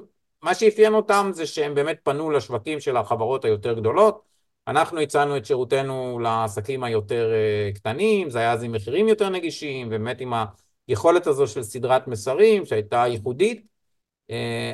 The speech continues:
אבל לא היינו הראשונים, וזה גם עונה על השאלה הקודמת שלך, האם, אה, זה איזשהו רעיון שצמח במוחי הקודח? לא,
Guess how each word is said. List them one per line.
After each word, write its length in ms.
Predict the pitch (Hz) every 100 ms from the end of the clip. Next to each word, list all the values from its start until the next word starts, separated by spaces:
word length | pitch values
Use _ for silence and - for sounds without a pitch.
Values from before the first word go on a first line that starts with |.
| -
אבל 300 | 120 127 127
לא 240 | 131 151 160
היינו 500 | 147 143 139 135 123
הראשונים, 760 | 120 120 117 120 104 127 220 202
וזה 160 | 156
גם 160 | 165 180
עונה 220 | 175 175
על 60 | 170
השאלה 360 | 160 165 170
הקודמת 400 | 185 156 180 202
שלך, 180 | 165 143
האם, 440 | 117 113 123 156
אה, 380 | 151 143 135 131 127
זה 140 | 120
איזשהו 380 | 123 117 107 123
רעיון 380 | 117 123 139 135
שצמח 1000 | - 127 123 123 120 104 127 120 135 135
במוחי 440 | 131 123 113 -
הקודח? 460 | 135 - - 226 226 226
לא, 260 | 247 -